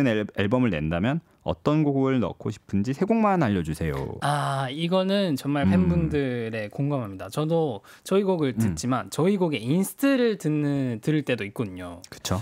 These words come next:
Speaker 2: 그래가지고, 어, 세 곡만 또 뽑을 수
Speaker 1: 음.
Speaker 2: 있을까요?
Speaker 1: 인스트.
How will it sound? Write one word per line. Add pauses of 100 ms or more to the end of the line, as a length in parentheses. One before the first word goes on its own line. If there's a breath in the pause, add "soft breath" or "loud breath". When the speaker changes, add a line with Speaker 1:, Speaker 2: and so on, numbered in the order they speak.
(120)
Speaker 2:
그래가지고,
어,
세
곡만
또 (300)
뽑을
수
Speaker 1:
음.
Speaker 2:
있을까요? (540 loud breath)
Speaker 1:
인스트.